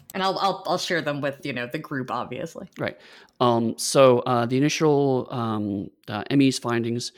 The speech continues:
Speaker 2: uh, was that, uh, she was shot at point blank range in the head. Uh, she was seated at her desk at the time. Um, and the initial conclusion is that, uh, she, she very likely died from the actual headshot,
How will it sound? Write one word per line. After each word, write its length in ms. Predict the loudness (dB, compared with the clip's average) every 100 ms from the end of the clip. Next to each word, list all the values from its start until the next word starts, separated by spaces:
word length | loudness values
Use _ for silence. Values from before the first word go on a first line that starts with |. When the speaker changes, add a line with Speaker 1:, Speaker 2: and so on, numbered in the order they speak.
| -20 -20 _ -8
Speaker 2:
uh, 260 | -6 -6
was 280 | -4 -6 -6
that, 340 | -6 -8 -8 -10
uh, 220 | -10 -8
she 160 | -8
was 120 | -8 -8
shot 220 | -10 -12
at 80 | -12
point 180 | -14
blank 220 | -10 -10 -4
range 320 | -4 -4 -6
in 80 | -10
the 60 |
head. 340 | -8 -8 -10 -12 _
Uh, 100 | -12
she 160 | -10 -8
was 120 | -8
seated 220 | -8 -8
at 80 | -8
her 100 | -10
desk 360 | -10 -10 -10 -12 -16
at 80 | -20
the 60 | -18
time. 360 | -14 -10 -10 -12 _ _ _ -20 _ _
Um, 340 | -12 -8 -8 -12 _ _ _ _ _ _ _ _
and 280 | -2 0 0
the 80 | 0
initial 340 | 0 0 -2
conclusion 560 | -8 -10 -4 -4 -2 -6
is 360 | -4 -2 -4 -6
that, 320 | -10 -10 -14
uh, 220 | -14 -14 -14
she, 220 | -12 -12 -12
she 160 | -16 -16 _ _ _ _ -10 0
very 200 | 2 4
likely 260 | 2 2
died 260 | -4 -2 -4
from 280 | -6 -8 -6
the 160 | -10
actual 580 | -12 -14 -10 -8 -8 -10 _ _ _ -12
headshot, 380 | -10 -8 -8